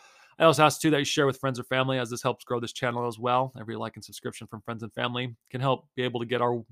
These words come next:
message out there about what's happening in the market in general.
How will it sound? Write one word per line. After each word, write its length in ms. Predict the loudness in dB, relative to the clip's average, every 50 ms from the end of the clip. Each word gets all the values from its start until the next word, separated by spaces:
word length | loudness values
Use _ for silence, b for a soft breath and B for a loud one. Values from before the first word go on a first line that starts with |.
| -20 -8 -4
message 300 | -4 -2 -2 -2 -2 0
out 180 | 0 0 2 0
there 140 | 0 0
about 240 | 0 0 -2 -2 -2
what's 160 | -2 -4 -2
happening 420 | 0 0 0 0 -2 -6 -6 -6 -6
in 260 | -6 -6 -6 -6 -6
the 240 | -6 -6 -6 -6 b b b b b b b b b b b b 0
market 260 | 0 0 0 -2 -2
in 140 | -2 -4 0
general. 440 | 0 0 2 2 0 0 0 -2